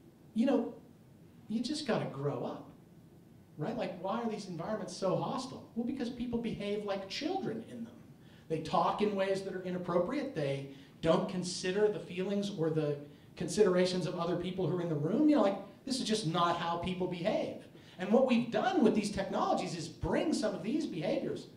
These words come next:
completely to the forefront so that they dominate the discourse.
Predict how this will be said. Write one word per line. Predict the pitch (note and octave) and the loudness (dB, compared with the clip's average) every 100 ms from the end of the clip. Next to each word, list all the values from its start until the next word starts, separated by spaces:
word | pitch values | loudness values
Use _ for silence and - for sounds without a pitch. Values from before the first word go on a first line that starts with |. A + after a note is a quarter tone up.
| - - | -20 -14
completely | - A3 A3 - F4 G#4+ G#4+ G3 D#3 | -2 0 0 -6 6 6 6 0 -4
to | D#3 | -4
the | - | -6
forefront | - D3 D3 - - - - - - | -6 -6 -6 -12 -20 -20 -20 -20 -18
so | - G#3+ | -4 -2
that | G3 | 0
they | F#3 F3 - | -2 -4 0
dominate | F3+ C#4 D#4+ - C#3+ - | 2 4 6 4 2 -6
the | D3 | -10
discourse. | D3 - - | -8 -10 -12